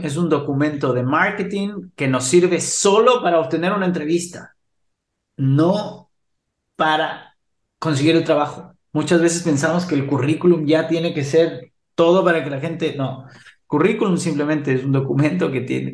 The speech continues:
tiene que adaptarse en ciertas cosas para que obtengamos la entrevista. ¿Qué necesitas para obtener la entrevista? Obviamente, buscar empleo es un trabajo. <laughs> ¿Por qué? Porque tienes, primer consejo, tus skills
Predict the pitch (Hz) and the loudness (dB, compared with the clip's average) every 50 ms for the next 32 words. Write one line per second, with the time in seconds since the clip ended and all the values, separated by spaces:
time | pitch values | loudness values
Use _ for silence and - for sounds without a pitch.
0 | 139 - - 139 139 139 135 139 131 123 123 120 - 135 139 135 139 143 135 135 | -12 -6 -2 0 0 0 0 0 0 0 0 0 0 0 0 0 0 -2 -2 -2
1 | - 143 139 135 - 135 131 - - 156 151 165 165 165 - 139 131 127 123 123 | 0 0 0 0 0 -2 -2 0 -2 -2 0 0 -2 0 0 0 0 0 0 -2
2 | 127 123 123 - 131 127 127 131 131 131 127 131 123 117 123 123 - - - - | -2 -2 -2 -2 -2 -2 0 0 0 0 0 -2 -4 -4 -4 -4 -4 -6 -8 -14
3 | _ _ - _ - _ _ _ _ _ _ _ 220 240 262 269 233 247 208 185 | _ _ -20 _ -20 _ _ _ _ _ _ _ 6 6 6 6 4 4 4 2
4 | 254 233 247 220 - 196 185 175 175 - 175 180 190 190 196 190 175 165 160 175 | 4 4 2 2 2 4 2 2 2 2 0 0 2 2 0 0 0 0 2 2
5 | 180 180 180 120 - - - _ _ _ _ _ 139 143 143 151 147 151 143 135 | 0 0 -2 -6 -10 -12 -16 _ _ _ _ _ 2 4 4 4 4 4 2 2
6 | - 156 143 - - - - - _ _ _ _ - 123 120 - 147 143 139 123 | 2 2 2 0 -4 -8 -14 -18 _ _ _ _ -6 -4 -4 0 0 2 2 2
7 | - - 139 143 139 127 120 - - - - _ - 135 123 131 135 127 - 123 | 0 0 2 4 4 4 4 2 -4 -10 -14 _ -2 0 0 2 0 0 0 0
8 | 123 123 135 139 - 190 190 - - - - _ - - - - - - _ _ | 0 0 0 -2 -2 -4 -6 -6 -8 -12 -16 _ -20 -20 -20 -20 -20 -20 _ _
9 | _ - 127 123 120 - 160 156 135 113 120 113 123 120 123 151 160 180 185 180 | _ 2 2 2 4 4 4 4 4 4 2 0 0 -2 -2 0 2 2 2 2
10 | - - - - _ - 135 139 151 151 - 175 156 139 156 131 - 113 104 - | 0 -4 -8 -12 _ -2 0 0 0 0 0 -2 -2 0 -2 -4 -4 -4 -8 -12
11 | - - - - - - - _ - 151 143 135 139 131 - - - 233 262 262 | -14 -18 -20 -20 -20 -20 -20 _ -2 0 2 2 2 0 0 -2 0 2 2 4
12 | 202 151 120 - - - - - _ _ | 4 4 2 2 -2 -8 -12 -16 _ _